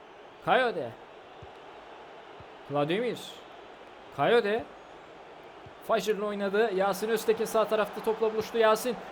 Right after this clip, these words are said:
verdi pası Vida. Atak devam ediyor.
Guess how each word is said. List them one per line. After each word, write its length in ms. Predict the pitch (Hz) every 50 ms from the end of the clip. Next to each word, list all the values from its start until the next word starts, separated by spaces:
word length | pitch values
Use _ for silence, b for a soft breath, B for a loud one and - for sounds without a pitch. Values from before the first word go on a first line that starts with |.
| - -
verdi 260 | 214 233 262 254 262
pası 340 | - 254 247 247 - 262 233
Vida. 460 | 247 240 247 247 233 220 208 190 175 - - - - - - - - - - - - - - - - - - - - - - - - - - - - - - - - - - - - - - - - - - - -
Atak 240 | 143 - 175 175 190
devam 220 | 196 208 220 233
ediyor. 160 | 226 214 208